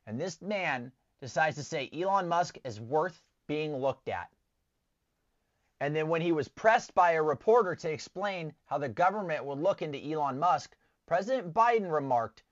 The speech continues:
"There is a lot of ways. There certainly are." So you know what that is? You know what that's saying? That's find something. Not we know there's something. He's done something illegal.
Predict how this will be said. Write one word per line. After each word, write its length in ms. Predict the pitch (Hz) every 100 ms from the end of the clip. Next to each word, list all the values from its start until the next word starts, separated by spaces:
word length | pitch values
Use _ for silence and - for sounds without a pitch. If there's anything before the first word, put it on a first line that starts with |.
| _ _ _
"There 240 | 170 175
is 80 | 139
a 60 | 120
lot 400 | 120 147 151 143
of 140 | 107
ways. 420 | 107 95 92 - _ _ -
There 120 | 104
certainly 540 | - 190 196 180 180
are." 340 | 165 147 104 - _ _
So 120 | - 160
you 80 |
know 100 | 202
what 120 | 247 240
that 180 | 226
is? 320 | 190 226 240 - _
You 140 | 135 185
know 140 | 208
what 140 | 240
that's 220 | 190 190 -
saying? 480 | 170 156 196 220 - _
That's 300 | 175 196 - - _ _ _
find 440 | 196 214 208 170 -
something. 720 | - 202 160 - 131 90 - _ _ _ _ _ _ _ _ _ _ _ _ _ _ _ _ _
Not 320 | 170 214 190
we 160 | 190 202
know 320 | 185 226 269
there's 260 | 233 170 -
something. 580 | 185 151 - 135 160 160 _ _ _ _ _ _ _
He's 180 | - 160
done 220 | 156 196
something 320 | 170 202 180 165
illegal. 680 | 143 185 226 170 107 113